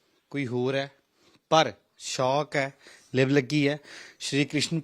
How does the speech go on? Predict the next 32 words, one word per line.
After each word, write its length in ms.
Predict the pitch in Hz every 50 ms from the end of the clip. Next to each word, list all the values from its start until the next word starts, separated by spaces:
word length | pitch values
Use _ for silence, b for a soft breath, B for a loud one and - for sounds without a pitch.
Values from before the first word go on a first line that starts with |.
| -
ਭਗਵਾਨ 360 | 160 143 147 147 143 131 123
ਜੀ 140 | 117 123 135
ਤੇ 280 | 127 - 139 135 135 135
ਪੀ 240 | 131 - 143 131 135
ਐਚ 200 | 135 131 - 143
ਡੀ 140 | 135 143
ਵੀ 100 | 143 147
ਕੀਤੀ 300 | 139 131 131 123 - 135
ਹੋਈ 240 | 120 120 120 117 117
ਹੈ 80 | 113 113 - b b b b b b b b b -
ਅਤੇ 140 | 139 - 139
ਸ਼ੌਕ 320 | 123 - 131 123 127 127 127
ਦੇ 140 | 131 135
ਨਾਲ 220 | 123 120 117 110 104
ਨਾਲ 220 | 104 107 104 101 107 b b b b b -
ਫ੍ਰੀ 240 | - - 214 208 165
ਹੈਂਡ 180 | 160 147 135 127
ਪੇਂਟਿੰਗ 340 | - 123 107 - 135 120 110
ਕਰਦੇ 280 | 117 113 107 117 120
ਨੇ 160 | 117 120 117 107 B B B B B
ਆਪਣੀ 240 | 135 131 127 143 139
ਮਸਤੀ 320 | 139 139 131 - - - 139
ਦੇ 100 | 127 120
ਨਾਲ। 220 | 107 101 98 95 B B B B B -
ਜਿੱਧਰ 320 | 113 123 120 120 156 165
ਨੂੰ 180 | 160 160 156 135
ਬ੍ਰਸ਼ 320 | 120 127 135 131 - -
ਜਾਂਦਾ 240 | - 123 113 110 117
ਹੈ, 80 | 120 110 - B B B B B B B B
ਉੱਧਰ 240 | - 139 131 151 156
ਨੂੰ 140 | 147 156 139
ਜੋ 420 | 117 123 135 135 143 151 151 147